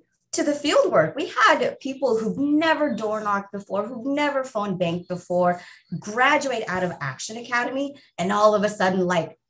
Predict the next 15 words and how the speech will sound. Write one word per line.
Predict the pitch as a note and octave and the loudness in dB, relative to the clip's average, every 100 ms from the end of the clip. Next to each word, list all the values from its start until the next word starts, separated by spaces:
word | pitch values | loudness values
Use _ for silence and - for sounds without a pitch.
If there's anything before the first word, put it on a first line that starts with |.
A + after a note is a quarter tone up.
| - | -10
we're | E3 G#3 G#3 | -2 0 0
doing | F#3+ F#3+ F3+ E3+ - - - | 0 0 0 -2 -10 -16 -4
field | F#3 F#3+ | -2 -2
work | E3 E3+ - | -4 -6 -6
in | E3 D3+ | -6 -4
Virginia. | D3+ C#3+ C#3 B2 - D#3+ - | -4 -4 -6 -8 -12 -16 -14
So | - B3 | -4 0
I'm | |
gonna | G#3+ | 2
yield | F#3+ G3+ D4+ C#4 | 2 4 6 6
my | G#3+ A3+ F4+ | 4 2 2
time | C#4+ F#3 E3 D#3+ | 0 0 0 0
over | F3+ F3 F3 - | -2 -2 -4 -8
to | G3 | -8
Sasha | G#3 C#3+ C#3+ E3 E3 A#3+ | -4 -2 -2 -2 0 -2